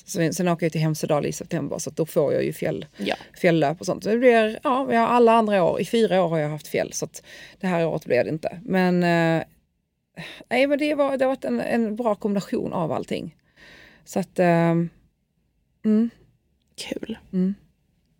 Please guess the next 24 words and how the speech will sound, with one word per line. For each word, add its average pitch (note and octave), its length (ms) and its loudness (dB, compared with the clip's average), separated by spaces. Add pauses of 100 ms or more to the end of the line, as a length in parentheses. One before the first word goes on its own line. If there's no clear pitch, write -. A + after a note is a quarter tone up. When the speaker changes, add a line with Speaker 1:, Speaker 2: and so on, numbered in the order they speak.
(760)
Speaker 2:
Ja. A3+ 160 0 (680)
Jag B3 160 2
skulle C4 140 0
säga C4 100 6
att A3 60 2
det G#3+ 60 0
bästa G#3+ 300 2
på A3+ 80 2
min A#3+ 260 4
sommar A2 500 -2 (640)
har G#3 140 -2
varit, - 560 -6 (1500)
ja, C4+ 100 2
men A#3+ 420 4
att - 400 -4
ta A#3 140 4
ikapp G#3+ 300 -2 (460)
kvalitetstid - 760 -4
med F3 120 -6
Robert, G3+ 300 -6
skulle - 180 -10
jag G#3+ 100 -6
säga. - 200 -6 (1120)
Speaker 1:
Ja. C3+ 360 0